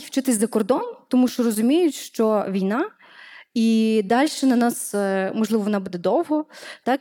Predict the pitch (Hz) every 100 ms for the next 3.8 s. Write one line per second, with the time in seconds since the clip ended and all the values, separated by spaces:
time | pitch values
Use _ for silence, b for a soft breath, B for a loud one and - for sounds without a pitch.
0 | - 226 196 202 208 196 196 196 202 196
1 | 196 - - - - 175 156 143 143 -
2 | - 214 - - 208 202 196 - 214 202
3 | - 196 196 202 208 285 370